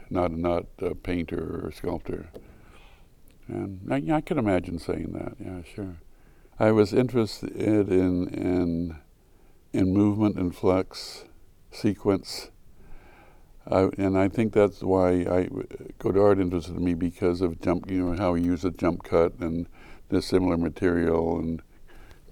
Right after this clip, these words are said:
colliding against each other. And it was, that's what interested me.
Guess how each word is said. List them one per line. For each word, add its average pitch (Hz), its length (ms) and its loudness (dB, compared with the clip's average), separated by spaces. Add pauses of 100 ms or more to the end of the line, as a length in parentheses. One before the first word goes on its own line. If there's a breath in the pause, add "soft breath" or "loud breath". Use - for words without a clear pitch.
(140)
colliding 90 460 2
against 85 360 -4
each 82 220 -6
other. 82 220 2
And 87 100 -2
it 87 40 -4
was, 87 200 -6 (460)
that's - 320 -6
what 87 120 -4
interested 85 560 -8
me. 85 260 -10